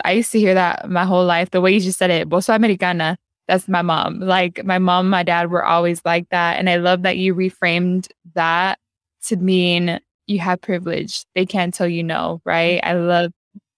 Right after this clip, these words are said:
I love that you just painted that picture. And I just had a conversation earlier with someone.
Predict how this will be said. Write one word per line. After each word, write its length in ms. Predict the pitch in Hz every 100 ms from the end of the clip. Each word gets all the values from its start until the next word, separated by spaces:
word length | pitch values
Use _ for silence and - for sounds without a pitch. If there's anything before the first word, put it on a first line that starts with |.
| -
I 100 | 196
love 140 | 202
that 140 | 175
you 80 | 165
just 180 | 175 -
painted 280 | - 185 175
that 180 | 170 -
picture. 340 | 180 - 180
And 100 | 170
I 60 | 175
just 220 | 185 196
had 100 | 214
a 60 |
conversation 600 | 190 196 175 180 180 202
earlier 240 | 185 180 170
with 120 | 175
someone. 580 | - 175 170 170 165